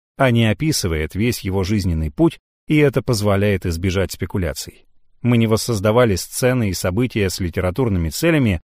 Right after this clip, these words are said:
хотя, когда Морген описывает их, мы даём ему слово, чтобы вы могли услышать его голос.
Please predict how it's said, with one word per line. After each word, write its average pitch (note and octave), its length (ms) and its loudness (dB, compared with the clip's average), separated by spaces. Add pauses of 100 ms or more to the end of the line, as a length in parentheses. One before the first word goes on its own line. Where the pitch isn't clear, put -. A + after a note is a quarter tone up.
(140)
хотя, A#2+ 500 2
когда E2+ 320 -2
Морген F#2 380 0
описывает B2+ 640 0
их, - 300 -2 (120)
мы E3 200 4
даём C3+ 360 4
ему A2+ 260 0
слово, C3 540 0 (200)
чтобы A2+ 340 2
вы C3 140 4
могли G#2+ 320 2
услышать G2+ 760 -4
его F2 300 -2
голос. D#2 420 -6